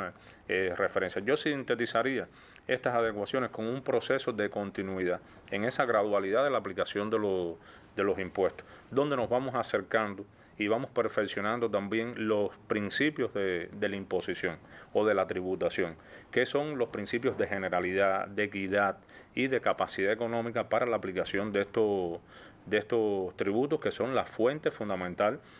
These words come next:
para acercar recursos al Estado y poder su-, cumplir sus funciones sociales a través del, del presupuesto. Y creo que en este elemento, tanto el ministro Joaquín como la ministra Marta han hecho referencia a elementos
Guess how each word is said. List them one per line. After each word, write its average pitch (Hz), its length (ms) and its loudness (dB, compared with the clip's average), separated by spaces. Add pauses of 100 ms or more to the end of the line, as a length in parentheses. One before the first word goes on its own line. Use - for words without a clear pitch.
(140)
para 123 200 4
acercar 104 560 0
recursos 113 720 -2
al 90 180 0
Estado 131 440 2 (680)
y 120 100 0
poder 104 260 0
su-, 110 160 -4
cumplir 113 340 0
sus 143 160 -4
funciones 101 400 -4
sociales 90 400 -2 (320)
a 101 100 4
través 95 320 2
del, 101 460 0
del 95 180 0
presupuesto. 90 640 -2 (360)
Y 107 100 0
creo 147 480 2
que 113 540 2
en 107 140 -4
este 139 240 -2
elemento, 113 460 0 (360)
tanto 92 680 2
el 90 60 0
ministro 98 460 0
Joaquín 104 480 0
como 95 200 -4
la 90 120 -2
ministra 95 600 0
Marta 110 360 0
han 101 140 -2
hecho 110 200 -2
referencia 117 480 2
a - 20 2
elementos 107 680 -2